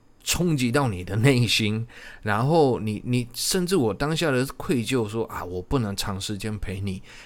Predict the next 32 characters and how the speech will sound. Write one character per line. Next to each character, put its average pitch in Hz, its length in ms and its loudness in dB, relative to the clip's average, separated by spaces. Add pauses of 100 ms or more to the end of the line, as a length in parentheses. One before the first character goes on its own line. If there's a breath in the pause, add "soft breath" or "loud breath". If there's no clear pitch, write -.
你 95 140 -10
还 101 180 -4
这 254 240 0
么 202 160 0
有 98 180 -4
心 117 240 -4
的 113 120 0
陪， - 340 -8 (100)
哎， 95 400 -6
做 131 200 -2
这 117 100 -2
样 110 160 0
的 92 100 -4
礼 90 200 -8
物 110 200 -4
给 92 200 -8
我， 101 220 -2 (440 loud breath)
而 139 100 -4
且 117 240 -2 (380)
字 196 260 0
字 131 440 0
句 131 260 -2
句 104 340 -4 (200)
都， 123 200 0 (400)
都 170 120 0
不 127 160 -6
是 127 160 -2
用 110 240 0
打 67 360 -10
的， 76 160 -14 (400)
每 101 280 -6
一 98 240 -4